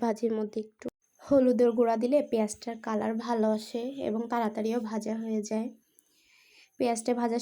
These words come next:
শেষ হয়ে গেলে এর মধ্যে আমি দিয়ে দিলাম এক চামচ রসুন বাটা, এক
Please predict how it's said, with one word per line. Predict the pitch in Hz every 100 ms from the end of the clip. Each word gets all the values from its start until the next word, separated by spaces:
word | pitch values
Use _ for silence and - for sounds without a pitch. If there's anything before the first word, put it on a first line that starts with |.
| -
শেষ | 226 220
হয়ে | 233 220
গেলে | 220 220 240
এর | 233
মধ্যে | 220 214
আমি | 226 226
দিয়ে | 220 214
দিলাম | 220 226 226 -
এক | 220
চামচ | - 214 214 220
রসুন | 214 214 214
বাটা, | 202 202 208 214 311 _ _ _ _ _ _ - _
এক | - 220